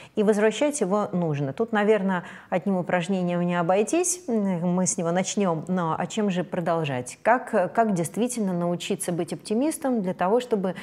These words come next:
потом вести своих детей за собой?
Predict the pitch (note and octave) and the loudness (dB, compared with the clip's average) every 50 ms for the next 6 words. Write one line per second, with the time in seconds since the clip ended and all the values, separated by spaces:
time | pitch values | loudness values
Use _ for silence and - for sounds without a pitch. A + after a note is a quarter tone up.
0 | - - - - - F#3 - G3+ G3+ F3+ F3 D#3+ - - - G3 F#3 F3 E3+ D#3+ | -14 -16 -6 -2 -2 0 0 0 0 0 0 -2 -4 -6 -2 -2 0 0 0 -2
1 | E3 - F#3 E3+ E3+ D#3+ E3 E3 D#3+ - - D3+ C3 B2+ B2+ - - C#3+ B2+ B2+ | -4 -2 -2 0 0 0 -2 -4 -6 -6 -4 -4 -4 -2 -2 -2 -2 -2 -2 -2
2 | A#2 G#2+ | -4 -4